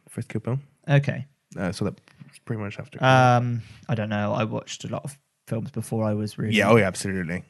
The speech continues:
Speaker 1: Uh,
Speaker 2: First eighteen I saw was probably The Shining, which
Speaker 1: Yeah.
Speaker 2: I saw when I was, like, seven.
Speaker 1: Yeah, Shining, yeah, Stanley Kubrick.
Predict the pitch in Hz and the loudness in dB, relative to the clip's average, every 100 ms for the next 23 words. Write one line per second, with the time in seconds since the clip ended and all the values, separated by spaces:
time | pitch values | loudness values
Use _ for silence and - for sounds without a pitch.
0 | _ _ _ - 107 90 71 143 131 127 | _ _ _ -6 -4 -4 6 6 8 2
1 | - 131 113 - 117 - - 120 120 139 | 0 -2 0 -2 -6 -4 -2 -2 -2 0
2 | 147 165 165 180 208 196 _ _ _ _ | 0 0 -2 -2 -4 -6 _ _ _ _
3 | _ _ _ _ _ 135 120 - 131 123 | _ _ _ _ _ 2 4 6 4 4
4 | 120 123 - - 123 131 156 147 _ _ | 2 0 -2 4 6 6 4 0 _ _
5 | 135 135 120 104 - 113 127 101 101 123 | -2 0 0 -4 -4 -2 -2 -4 -4 -4
6 | 127 - 110 110 - 117 107 | -4 -4 -6 -6 -6 -10 -10